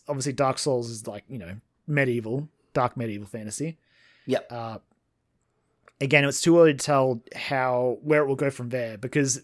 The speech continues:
Speaker 1: they always have, like, a thing, like, Bloodborne, obviously, <laughs> has a very specific direction it goes.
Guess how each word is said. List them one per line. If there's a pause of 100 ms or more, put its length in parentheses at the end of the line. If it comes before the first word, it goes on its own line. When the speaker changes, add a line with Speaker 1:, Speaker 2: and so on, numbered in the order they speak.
Speaker 1:
they
always
have,
like,
a
thing, (460)
like,
Bloodborne,
obviously, (480)
<laughs>
has
a
very
specific
direction
it
goes.